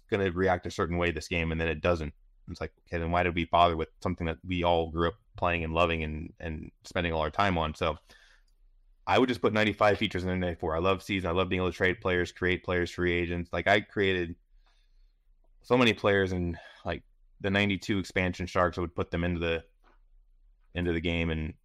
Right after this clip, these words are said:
play with them and, like, give myself a challenge because, or trade for all the crappy players in a season mode and give myself a challenge because that was, you know, just what I had to do back when I was younger and when there wasn't really anybody to actually play the game with.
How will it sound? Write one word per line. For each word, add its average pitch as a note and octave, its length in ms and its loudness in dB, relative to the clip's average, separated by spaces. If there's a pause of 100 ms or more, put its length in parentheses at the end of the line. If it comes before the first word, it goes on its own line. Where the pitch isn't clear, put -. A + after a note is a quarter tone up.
(280)
play F2 160 0
with E2+ 140 0
them E2 240 0
and, D#2+ 240 -6 (180)
like, D#2 160 -4
give F2 140 -2
myself E2 380 -2
a D#2 40 -6
challenge D#2+ 500 -4
because, D#2 540 -8 (260)
or F2 120 -4
trade F#2+ 260 2
for F#2+ 100 4
all F#2 120 6
the F2 60 0
crappy F2+ 340 2
players E2 400 0
in E2+ 60 -2
a D#2+ 80 -4
season E2 340 -2
mode D#2 200 -2
and D2+ 160 -8
give E2+ 140 -2
myself D#2+ 360 -2
a - 40 -10
challenge D#2 300 -2
because D#2+ 220 -6
that F2+ 140 2
was, F2 240 -4 (680)
you F2+ 80 -8
know, F2 60 -6
just F#2+ 200 -6
what G#2 100 2
I F#2 100 4
had G2 160 4
to F2 80 -2
do G2+ 200 2
back E2+ 240 2 (580)
when F2 160 -6
I D#2+ 60 2
was D#2+ 120 0
younger E2 260 0
and D#2 140 -2
when D#2 280 -6 (460)
there D#2+ 100 -8
wasn't E2+ 200 -2
really E2 200 0
anybody D#2 300 -2
to D#2 100 -4
actually - 200 -4
play D#2+ 140 -8
the D#2 100 -12
game D#2+ 220 -4
with. D2 180 -10